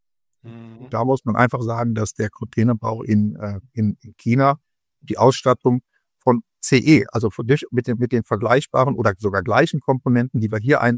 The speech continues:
Speaker 2: die wir hier einsetzen, erhebliche Kostenvorteile bringt. Also wir sprechen hier nicht von zehn oder zwanzig Prozent. Dafür würde man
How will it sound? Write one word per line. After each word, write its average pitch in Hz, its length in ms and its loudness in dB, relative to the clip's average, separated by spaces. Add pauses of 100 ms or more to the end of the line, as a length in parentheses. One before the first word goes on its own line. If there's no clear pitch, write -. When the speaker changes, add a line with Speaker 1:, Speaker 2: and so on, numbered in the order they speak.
(120)
Speaker 2:
die 120 200 -8
wir 113 120 0
hier 117 120 -2
einsetzen, 110 440 -4 (140)
erhebliche - 880 0
Kostenvorteile - 800 -4
bringt. 110 300 -12
Also 104 120 -6
wir 110 80 -8
sprechen - 320 -4
hier 110 140 2
nicht 120 180 -4
von 113 180 0
zehn 123 260 2
oder 110 140 0
zwanzig 117 360 -2
Prozent. 127 360 0 (500)
Dafür 113 280 2
würde 113 180 2
man 113 320 -2